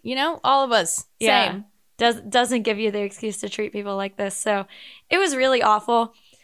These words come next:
Speaker 2: But I kept expecting he would be even more awful than he ended up being. Like, um, also in this, like, first section of the book, Aaron gets hurt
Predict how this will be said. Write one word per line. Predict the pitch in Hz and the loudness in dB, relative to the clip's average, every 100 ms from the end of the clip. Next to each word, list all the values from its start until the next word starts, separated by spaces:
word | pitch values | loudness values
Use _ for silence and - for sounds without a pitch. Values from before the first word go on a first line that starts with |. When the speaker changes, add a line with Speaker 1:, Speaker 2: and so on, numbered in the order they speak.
| _ _ | _ _
Speaker 2:
But | 294 | 2
I | 302 | 2
kept | 302 381 381 | 2 0 0
expecting | 480 - 214 214 226 | -2 0 -2 0 -2
he | 220 | -2
would | 208 | -4
be | 196 208 - - | -4 -8 -10 -10
even | 220 208 202 | -6 -4 -4
more | 196 202 | -2 2
awful | 196 196 220 208 214 - _ _ _ _ _ _ _ _ - | 0 0 -2 -2 -4 -12 _ _ _ _ _ _ _ _ -4
than | 220 208 | -2 -2
he | 208 | -2
ended | 202 202 202 | -2 -2 -2
up | 208 | -2
being. | 220 220 233 | 0 -2 0
Like, | 226 202 196 - - - - _ _ | 0 0 -2 -10 -20 -20 -20 _ _
um, | 226 220 196 202 220 _ - _ - | -2 -2 -2 -6 -14 _ -20 _ 0
also | 226 233 240 | 0 2 -2
in | 220 | -2
this, | 214 202 - | -4 -6 -4
like, | 220 208 | -4 -6
first | - 214 - | -6 -4 -2
section | 208 208 - | -2 -4 -6
of | 208 196 | -8 -8
the | 196 | -4
book, | 208 202 - - - _ _ _ _ _ _ _ _ | -2 -2 -6 -20 -20 _ _ _ _ _ _ _ _
Aaron | 220 208 196 | 0 0 -2
gets | 208 208 | -8 -2
hurt | 294 269 220 - | 2 2 2 -4